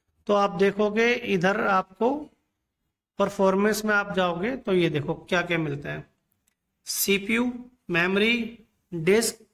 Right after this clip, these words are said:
वाईफाई, जीपीयू और एनपीयू, एआई बूस्ट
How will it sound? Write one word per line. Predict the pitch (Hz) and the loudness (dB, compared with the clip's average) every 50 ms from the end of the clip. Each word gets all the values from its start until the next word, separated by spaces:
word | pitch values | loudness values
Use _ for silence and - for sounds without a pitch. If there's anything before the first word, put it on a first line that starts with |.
| _ _ _ - | _ _ _ -8
वाईफाई, | 165 156 170 175 185 202 190 - - 220 208 214 226 233 233 226 - - - _ _ _ _ _ _ - | -2 0 0 0 0 -2 -4 -4 0 0 0 2 2 0 -2 -2 -4 -12 -20 _ _ _ _ _ _ -6
जीपीयू | 165 147 180 202 202 202 208 208 220 240 254 254 233 | -2 0 2 2 2 2 4 4 6 6 4 4 2
और | 202 196 208 - - - - _ _ - 190 | 2 0 0 0 -4 -14 -18 _ _ -4 -2
एनपीयू, | 196 202 202 196 202 202 180 175 160 147 143 143 - - - - - - - _ _ _ _ - | 2 2 2 2 2 0 2 4 4 4 2 -2 -8 -14 -20 -20 -20 -20 -20 _ _ _ _ 2
एआई | 202 208 214 220 214 208 | 4 4 4 4 2 2
बूस्ट | 160 160 156 156 156 - - - | 4 4 2 2 2 0 -2 -8